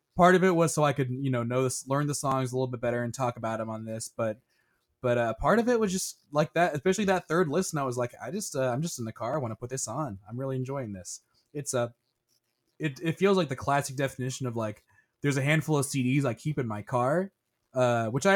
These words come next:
I usually listen to music on my phone in my car, but my phone's off or anything. I like to have some standbys, like,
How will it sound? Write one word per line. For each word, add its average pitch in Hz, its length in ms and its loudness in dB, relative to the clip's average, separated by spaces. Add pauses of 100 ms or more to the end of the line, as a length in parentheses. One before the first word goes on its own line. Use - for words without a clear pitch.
I 196 140 2
usually 196 280 6
listen 147 240 0
to 135 140 0
music 135 240 0
on 131 80 2
my 120 100 -2
phone 139 260 -2
in 139 60 -2
my 135 80 0
car, 123 340 0
but 117 200 -2 (460)
my 117 100 -2
phone's 143 320 0
off 131 200 4
or 139 60 -2
anything. 131 340 -2
I 123 60 -2
like 123 160 -2
to 123 80 -6
have 120 160 -2
some 107 140 -8
standbys, 117 840 -2
like, 113 240 -4